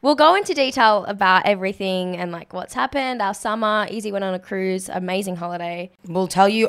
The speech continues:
Speaker 2: all about all the ins and outs, funny stories. We'll get into all of that.
Speaker 1: Our New Year's resolutions, do you have a few?
Speaker 2: I can think up one, but I,
Speaker 1: Okay.
Speaker 2: I haven't, like,
Speaker 1: Written them down, which I told you you should, but, you know.
Speaker 2: You did.
Speaker 1: Anyway, we'll go into all of that.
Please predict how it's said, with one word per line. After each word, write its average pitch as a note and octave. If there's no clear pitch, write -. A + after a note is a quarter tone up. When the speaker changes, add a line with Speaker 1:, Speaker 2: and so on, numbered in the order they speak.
Speaker 2:
all F#3
about D#3+
all D#3
the D3+
ins E3
and D3
outs, D3+
funny D#3
stories. C#3+
We'll C#3+
get C#3
into C3
all -
of D3+
that. -
Speaker 1:
Our G#3+
New G#3+
Year's G3+
resolutions, G3
do G#3+
you G#3+
have G3
a G3
few? G3
Speaker 2:
I G3
can F#3
think A#3
up C#3+
one, D3+
but F3+
I, A3+
Speaker 1:
Okay. E3
Speaker 2:
I E3+
haven't, F3
like, D#3
Speaker 1:
Written G3+
them F#3
down, F#3
which A#3
I A#3+
told G#3
you G#3
you F#3
should, -
but, -
you G#3
know. G3+
Speaker 2:
You F#3+
did. E3
Speaker 1:
Anyway, G#3+
we'll G3+
go A#3
into A3+
all G3+
of G3+
that. F#3+